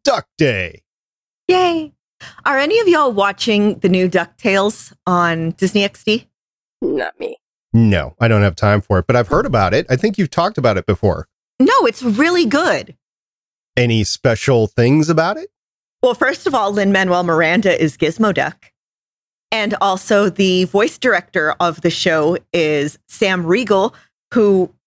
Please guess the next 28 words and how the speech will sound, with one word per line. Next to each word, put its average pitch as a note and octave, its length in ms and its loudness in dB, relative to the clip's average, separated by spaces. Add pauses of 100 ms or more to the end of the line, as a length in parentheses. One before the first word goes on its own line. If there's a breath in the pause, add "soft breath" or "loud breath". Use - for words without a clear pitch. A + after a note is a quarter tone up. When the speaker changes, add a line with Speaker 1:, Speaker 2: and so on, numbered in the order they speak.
(140)
Speaker 2:
people F3+ 580 -2
may F3+ 220 0
know E3+ 420 0 (180)
as, D3+ 600 -6 (200)
well, F3+ 120 0
first F#3 300 -4
of F3+ 80 -6
all, E3+ 140 0
the F3 80 -6
voice D#3+ 300 -2
of D#3+ 80 -6
Phoenix E3 480 -6
Wright. E3+ 460 -4 (540)
And F#3+ 220 -2 (100)
also, G#3+ 760 0 (480)
he's E3+ 420 0 (140)
one F3 200 -2
of F#3 60 -10
the G3 60 -4
players F3 440 -2
on G#3 180 -2
Critical A#3 460 -2
Role. F#3 400 -2 (420)
So, C#3 440 -4 (500)
D A#3+ 160 2
and A3 100 2
D A3 160 0
lovers, E3+ 720 -2